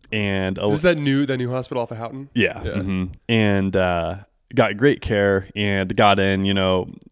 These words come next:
Speaker 1: I was lucky enough to get a C T scan of, like, my jaw and my, my head and my neck, and those were fine. My arm was fine.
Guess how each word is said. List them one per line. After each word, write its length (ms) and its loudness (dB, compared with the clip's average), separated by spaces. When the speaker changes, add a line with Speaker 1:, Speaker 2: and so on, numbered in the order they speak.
Speaker 1:
I 60 0
was 160 0
lucky 240 -2
enough 320 -2
to 100 -6
get 320 -2
a 60 -6
C 220 -2
T 180 0
scan 460 -2
of, 280 -4
like, 240 -12
my 120 -12
jaw 480 0
and 100 -4
my, 260 -10
my 120 -8
head 280 0
and 80 -2
my 100 -6
neck, 380 -2
and 80 -2
those 160 -2
were 60 -10
fine. 640 -2
My 140 -6
arm 280 -2
was 180 -2
fine. 480 -4